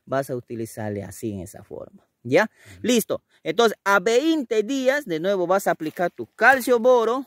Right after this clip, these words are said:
Speaker 1: vas a aplicar tu P H, ¿ya? Para tu P H, y vas a aplicar también tu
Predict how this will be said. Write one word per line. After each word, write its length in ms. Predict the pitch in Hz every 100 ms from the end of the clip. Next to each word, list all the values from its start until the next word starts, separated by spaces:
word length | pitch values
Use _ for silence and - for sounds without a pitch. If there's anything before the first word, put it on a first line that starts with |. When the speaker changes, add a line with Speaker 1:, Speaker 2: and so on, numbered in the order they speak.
| _
Speaker 1:
vas 260 | 120 151 196
a 60 | 202
aplicar 460 | 185 180 196 214 -
tu 200 | 269 240
P 260 | - 240
H, 460 | 226 220 - 208 262 _ _ - -
¿ya? 240 | 135 208 -
Para 140 | 135 139
tu 120 | 156
P 220 | - 220
H, 400 | 214 - 226 233 _ - - - - _ -
y 220 | 277 277
vas 240 | 262 262
a 60 | 240
aplicar 420 | 214 208 226 214
también 480 | - 202 202 226 247 _ - -
tu 240 | 254 269